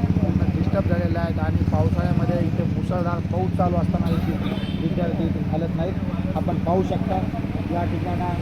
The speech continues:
रात्री दोन वाजता विद्यार्थी,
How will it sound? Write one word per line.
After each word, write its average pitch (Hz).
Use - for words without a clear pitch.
रात्री 175
दोन 226
वाजता 196
विद्यार्थी, 196